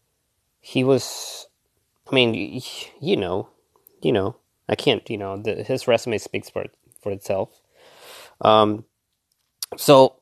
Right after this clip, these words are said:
finding, finding the solution is always better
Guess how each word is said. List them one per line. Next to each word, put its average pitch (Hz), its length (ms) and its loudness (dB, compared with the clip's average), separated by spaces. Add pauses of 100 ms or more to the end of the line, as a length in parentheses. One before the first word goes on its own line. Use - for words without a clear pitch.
finding, 185 580 4 (2000)
finding 165 380 6
the 131 120 2
solution 113 440 -2 (760)
is - 180 -4
always 120 240 6
better 101 280 0